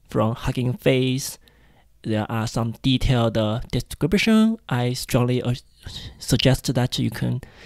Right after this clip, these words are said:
take a look at that. There's, uh, some, also some, uh, sample code here. There's, uh,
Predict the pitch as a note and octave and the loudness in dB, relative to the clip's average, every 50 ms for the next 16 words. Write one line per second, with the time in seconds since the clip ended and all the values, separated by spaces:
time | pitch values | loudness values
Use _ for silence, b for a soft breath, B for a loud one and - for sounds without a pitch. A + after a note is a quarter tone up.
0 | B B B - C3 - - A#2+ A2 B2+ D3+ - F#3+ F#3+ G3 F3 - F3+ F3+ F3+ | B B B 2 2 2 2 2 4 4 4 4 2 -2 0 0 0 0 0 0
1 | F#3 - - - - _ - - B2+ A2+ B2+ - - A#2 A#2 - - - - - | -2 -6 -10 -14 -16 _ -6 -4 -4 -2 -2 -2 -2 -2 -4 -4 -6 -10 -8 -4
2 | - - - A#2 A#2+ A#2+ - B2+ A#2 A2+ - - B2 A#2 A2 A2+ A2+ A2+ A2+ - | -4 -2 0 0 0 2 2 2 0 0 0 -2 -2 0 0 0 -2 -2 -4 -6
3 | B B B B B B B B B B - A#2+ A2 A2 A2 - - - - - | B B B B B B B B B B -6 -4 -4 -4 -4 -6 -8 -10 -4 0
4 | B2+ A#2 A2+ A2 A#2+ A2+ A2 - - - - G3 F#3 E3+ D#3 D3 C#3+ C#3+ D3+ C3 | 0 0 2 2 0 0 0 0 2 2 4 6 6 6 6 4 2 2 0 -2
5 | - - E3+ F3 F3 E3+ E3+ E3+ E3+ E3 F3+ F3 D#3+ - E3+ G3+ - - - - | -2 -2 -2 -2 0 0 -2 -2 -2 -4 -4 -4 -6 -6 -6 -8 -8 -8 -8 -8
6 | A2 E2 - - - | -6 -6 -6 -6 -8